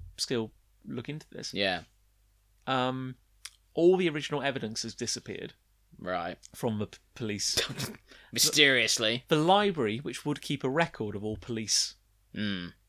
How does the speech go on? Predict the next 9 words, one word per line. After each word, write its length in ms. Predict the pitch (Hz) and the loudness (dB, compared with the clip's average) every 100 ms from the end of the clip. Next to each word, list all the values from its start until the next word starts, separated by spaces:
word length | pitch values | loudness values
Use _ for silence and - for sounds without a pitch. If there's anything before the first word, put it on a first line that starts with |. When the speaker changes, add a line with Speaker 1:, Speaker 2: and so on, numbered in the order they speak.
| _ | _
Speaker 1:
notes, 460 | 123 104 107 - - _ - | -6 -6 -4 -4 -6 _ -10
has 160 | - - | -6 -4
nothing. 440 | 127 113 107 104 - _ | -4 -6 -8 -10 -14 _
Speaker 2:
Right. 400 | 92 95 90 90 - _ _ | -6 -4 -2 -4 -10 _ _
Speaker 1:
And 340 | 127 123 127 127 - | -2 0 -2 -6 -2
the 80 | 127 | 2
suitcase 520 | - 202 - 123 - | 4 2 0 0 0
the 100 | 123 | 0
man 380 | 110 104 98 | -2 -2 -4